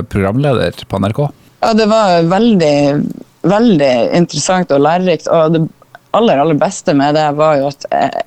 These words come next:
Speaker 2: jeg var så heldig å få se så mye fin musikk og fl-, og møte, eh, så flotte kollegaer, ikke sant? I, midt i,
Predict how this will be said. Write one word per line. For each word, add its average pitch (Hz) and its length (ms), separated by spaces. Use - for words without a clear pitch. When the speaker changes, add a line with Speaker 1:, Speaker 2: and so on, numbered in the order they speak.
Speaker 2:
jeg - 520
var 71 160
så - 80
heldig 151 320
å 143 80
få - 160
se - 140
så 165 240
mye 147 380
fin 165 300
musikk 160 340
og - 60
fl-, - 160
og 151 160
møte, 175 480
eh, 53 540
så 147 160
flotte 170 380
kollegaer, 160 640
ikke - 160
sant? 160 320
I, 156 240
midt 175 400
i, - 220